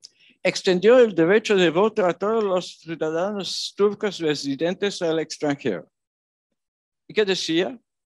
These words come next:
Está extendiendo derechos políticos. Muy democrático. ¿Por qué lo hizo? Porque los turcos en Berlín votan por él. En los Estados Unidos, ¿sí?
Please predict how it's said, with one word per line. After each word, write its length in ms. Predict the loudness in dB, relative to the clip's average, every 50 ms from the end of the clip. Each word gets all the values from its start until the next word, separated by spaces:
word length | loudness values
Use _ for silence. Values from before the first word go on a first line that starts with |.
| _ _ _ _
Está 340 | _ -16 -16 -14 -12 -12 -12
extendiendo 680 | -14 -14 -10 -6 -6 -4 -4 -4 -2 -2 -2 -2 -2 -2
derechos 400 | -2 -2 -2 -2 -2 -4 -6 -4
políticos. 840 | -2 -2 0 0 0 0 -2 -2 -8 -18 -20 -20 _ _ -20 _ _ _ _ _ _ _ _ _ _ _ _ _ _ _ _ _ _ _ _ _ _ _ _
Muy 140 | -14 -12 -8
democrático. 720 | -6 -4 -4 -4 -2 -2 0 -2 -2 -2 -6 -16 -20 -20 -20 _ _ _ _ _ _ _ _
¿Por 160 | -2 -2 0
qué 120 | 2 4 4
lo 140 | 4 4
hizo? 500 | 4 2 2 0 -2 -2 -2 -2 -2 -4 _ _ _ _ _ _ _ _ _ _ _ _ _ _ _ -8
Porque 220 | -6 -4 -2 -2
los 200 | -2 -2 -4 -4
turcos 380 | -2 -4 -2 -2 -4 -6 -4 -2
en 100 | -2 -2
Berlín 360 | -2 -2 -4 -2 -2 -4 -4
votan 300 | -4 -6 -6 -6 -8 -8
por 140 | -6 -2 0
él. 280 | 2 2 2 2 -2 -6 _ _ _ _ _ _ _ _ _ _ _ _ _ _ _ _ _ _ -18 -18 -18 -18 _ _ _ _ _ _ _ _ _ -4
En 100 | 0 2
los 140 | 2 2
Estados 240 | 2 2 2 2 4
Unidos, 720 | 4 4 4 2 2 2 2 0 -2 -4 -8 -14 -16 -18 -18
¿sí? 340 | -16 -10 -10 -8 -8 -10